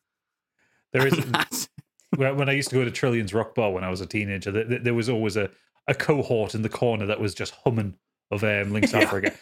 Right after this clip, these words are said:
Speaker 1: Thankfully,
Speaker 2: Yeah.
Speaker 1: that was back in the days when you could smoke in pubs, so, <laughs> like, it was just
Speaker 2: Yeah.
Speaker 1: easy to
Speaker 2: Blow
Speaker 1: block
Speaker 2: it on
Speaker 1: them
Speaker 2: him.
Speaker 1: out. Yeah.
Speaker 2: Fuck off.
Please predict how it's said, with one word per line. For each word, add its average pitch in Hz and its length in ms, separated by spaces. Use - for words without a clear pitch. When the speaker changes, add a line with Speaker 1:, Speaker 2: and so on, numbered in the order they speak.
Speaker 1:
Thankfully, 214 360
Speaker 2:
Yeah. 127 60
Speaker 1:
that 139 60
was 151 120
back - 180
in 139 60
the 123 60
days 120 200
when 117 140
you 104 80
could - 160
smoke 131 360
in 156 120
pubs, 185 320
so, 151 280
<laughs> - 40
like, 139 220
it 127 140
was 151 200
just 202 160
Speaker 2:
Yeah. 131 60
Speaker 1:
easy 147 160
to 117 80
Speaker 2:
Blow 139 300
Speaker 1:
block 160 40
Speaker 2:
it 156 100
on 151 60
Speaker 1:
them 120 120
Speaker 2:
him. - 40
Speaker 1:
out. - 140
Yeah. 143 240
Speaker 2:
Fuck - 320
off. - 360